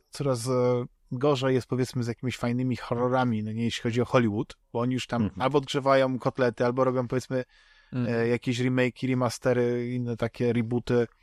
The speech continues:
Speaker 1: starych tych, co dla fanów jest oczywiście fajnie, że tam, no, nie wiem, jest nowa część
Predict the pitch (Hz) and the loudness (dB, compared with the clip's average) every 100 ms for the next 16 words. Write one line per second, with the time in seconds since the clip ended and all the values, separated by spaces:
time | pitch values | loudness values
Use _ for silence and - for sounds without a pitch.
0 | _ _ - - 127 120 - 110 117 117 | _ _ -20 0 0 0 -4 -2 -2 -4
1 | _ _ _ _ - 156 - - 120 120 | _ _ _ _ -2 -2 -2 -6 0 2
2 | - 175 165 143 139 127 127 139 - 185 | 4 2 2 -2 -4 -4 -6 -6 -2 0
3 | 180 131 120 117 117 117 117 107 107 - | 0 0 0 0 0 0 0 0 0 -4
4 | 127 117 117 - 123 113 | -2 0 0 0 -2 -2